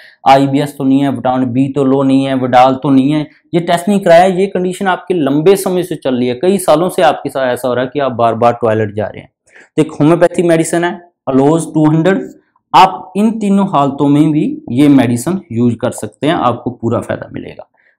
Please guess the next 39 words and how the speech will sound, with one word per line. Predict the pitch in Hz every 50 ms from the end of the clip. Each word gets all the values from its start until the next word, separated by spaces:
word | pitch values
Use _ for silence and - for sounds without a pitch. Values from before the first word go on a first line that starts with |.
| _
अलोज | - 131 147 170 180 175
टू | 180 - 180 170
हंड्रेड | 165 175 175 185 185 196
है, | 202 208 - - _ _ _ _ _ _ _ -
ये | 143 175 170 -
चालीस | - 165 147 165 202 214 208 - 180
नंबर | 175 170 160 147 165 151
की | 156 170 170 160
गोलियों | 127 127 127 127 131 135 147 151 143
के | 147 156
ऊपर, | 143 - - 147 139
जो | 131 143 143
सफ़ेद | 143 - - - - 131 135 139
गोलियां | 135 127 139 135 135 139 147 143
होती | 139 135 - - 139
हैं, | 139 139
मीठी | 135 127 127 123 - - 139
गोली | 131 135 131 131 131
जिसको | 131 127 - _ 135
बोल | 123 127 131 120
देते | 131 131 - -
हैं, | - -
उसके | - 131 131 - - 139
अंदर | 131 - - - _ _ - 135 131 131 131
आपने | 127 123 - - 131 127 127
तैयार | - 135 120 120 120 - -
करवानी | 139 135 143 143 143 147 160 165
है | 185 214 254 - _ _ _ _ _ _ _ _
और | - 185 208 170 143 131 120
दो | 139 160 185 202 214 190
ग्लोब्यूल | 185 190 180 170 160 165 170 170 170 160
की | 175 170 147
डोज | 139 139 139 127 131
रखनी | 123 117 - - 120 113
है | 110 107
इसकी। | 113 - - - - 101 98 - _ _ _ _ _ _ _ _ _ _
ज़्यादा | 120 110 139 127 131 131 165 180
इन्फेक्शन | 190 185 - 185 180 180 - - 196 196
है | 202 226